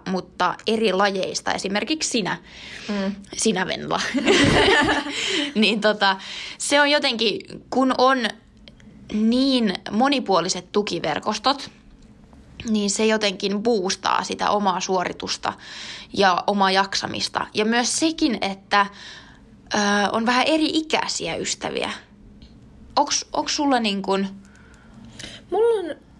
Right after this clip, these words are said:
Speaker 2: aika samanikäisiä kaikki, et kaikki on joko vuoden vanhempia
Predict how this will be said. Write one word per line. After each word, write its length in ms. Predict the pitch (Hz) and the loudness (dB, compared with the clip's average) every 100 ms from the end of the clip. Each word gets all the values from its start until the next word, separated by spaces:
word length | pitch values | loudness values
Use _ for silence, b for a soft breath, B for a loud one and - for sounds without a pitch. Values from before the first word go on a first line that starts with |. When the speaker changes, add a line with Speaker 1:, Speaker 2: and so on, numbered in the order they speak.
| - | -2
Speaker 2:
aika 480 | 277 311 302 262 220 | 0 2 0 0 -2
samanikäisiä 1040 | 220 247 202 175 - 262 196 180 185 175 | 0 0 0 -2 0 -2 0 -2 -2 -4
kaikki, 560 | 190 214 185 - - 180 | -2 0 0 -2 -4 -2
et 360 | 180 - - - - - - - - - - - - | -2 -6 -12 -14 -20 -20 -20 -20 -20 -20 -20 -10 -2
kaikki 400 | 269 262 - 208 | -2 -2 -2 0
on 120 | 202 | 2
joko 640 | 208 208 190 185 180 180 196 | 2 2 2 2 2 0 2
vuoden 800 | 208 190 175 170 165 170 160 - - - - - - - - - | 4 6 4 2 0 -4 -10 -12 -18 -20 -20 -20 -20 -20 -18 -6
vanhempia 920 | 185 190 220 233 254 269 302 302 294 | -2 -2 0 -2 0 -2 0 2 0